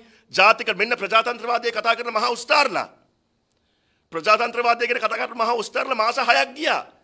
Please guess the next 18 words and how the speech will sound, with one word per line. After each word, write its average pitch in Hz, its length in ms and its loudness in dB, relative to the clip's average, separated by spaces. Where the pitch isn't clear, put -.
පෝත් 226 240 0
සිටියගේ 262 400 -6
පනත 240 280 -2
වේ 269 160 -2
ඔක්කොම 240 260 -4
ඉවරුනන් 254 340 -4
පස්සේ 277 240 0
තමයි 277 280 0
එතුමා 220 240 -2
ඇවිල්ලා 214 220 -2
මේක 190 160 -4
බාරගත්තේ. 156 560 -4
ඒ 190 120 4
ගමන්ම 220 260 0
දෙදහස් 214 320 2
විසි 226 200 -4
එකේ 233 180 -2
සන්නස්ගල 240 520 0